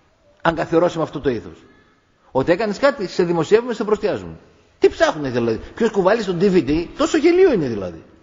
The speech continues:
Αφού καθιέρωσαν τέτοιο ήθος. Και όπως κάνει κάτι, τον προστιάζουνε δημόσια και δεν του αφήνουν την ευκαιρία να μετανιώσει, να γίνει Άγιος στο μέλλον.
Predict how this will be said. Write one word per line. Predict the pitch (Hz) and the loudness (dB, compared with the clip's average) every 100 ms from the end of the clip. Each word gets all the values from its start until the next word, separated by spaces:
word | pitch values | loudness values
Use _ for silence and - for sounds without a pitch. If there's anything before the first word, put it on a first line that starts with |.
| _ _ _ _ _ _ _ _ | _ _ _ _ _ _ _ _
Αφού | - 160 | -6 -2
καθιέρωσαν | 214 233 254 262 285 | 0 2 2 0 -2
τέτοιο | 285 233 247 | -4 -4 -4
ήθος. | 196 104 - - _ _ _ _ | -4 -6 -14 -20 _ _ _ _
Και | 196 | 2
όπως | 214 | 2
κάνει | 254 254 | 0 2
κάτι, | 254 196 | 0 0
τον | 185 | 0
προστιάζουνε | 170 165 226 190 175 | 0 2 2 2 0
δημόσια | 160 165 156 131 147 208 - - - _ _ _ - | 0 2 0 0 -2 -4 -14 -20 -20 _ _ _ 0
και | 165 | 2
δεν | 202 | 2
του | |
αφήνουν | 233 254 | 0 0
την | 233 | -2
ευκαιρία | 240 262 | 2 2
να | 254 | 2
μετανιώσει, | 254 277 285 302 247 214 | 2 0 2 0 0 0
να | 247 | -2
γίνει | 247 269 | 0 2
Άγιος | 269 262 | 2 2
στο | - 277 | 0 2
μέλλον. | 285 180 | 2 0